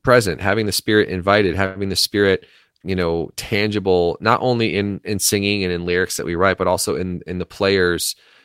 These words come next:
as they, you know, they're coming from Upper Room, this place where they spend, you know, morning, noon, and night. They have, um,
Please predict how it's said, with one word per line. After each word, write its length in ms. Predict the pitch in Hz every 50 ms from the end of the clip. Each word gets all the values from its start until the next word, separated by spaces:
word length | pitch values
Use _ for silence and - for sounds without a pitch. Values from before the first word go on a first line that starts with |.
| _ _ -
as 180 | 73 82 82 90
they, 220 | 95 95 98 98 87 -
you 100 | 95 98
know, 60 | 87
they're 140 | 90 98 95
coming 260 | - 113 98 95 85
from 160 | - 90 65
Upper 200 | 85 87 - 90
Room, 200 | 92 104 104 98
this 100 | 87 -
place 380 | - - - 104 95 87 - -
where 80 | 92
they 140 | 85 95 92
spend, 580 | - - - - 104 113 120 110 98 95 90 - - - - _ _
you 80 | - 95
know, 60 | 92
morning, 380 | 90 92 95 98 104 104 101 98
noon, 160 | 95 92 90
and 100 | 85 85
night. 240 | 90 101 107 98 -
They 120 | 90 85
have, 220 | 98 90 85 82
um, 320 | 76 65 73 80 82 80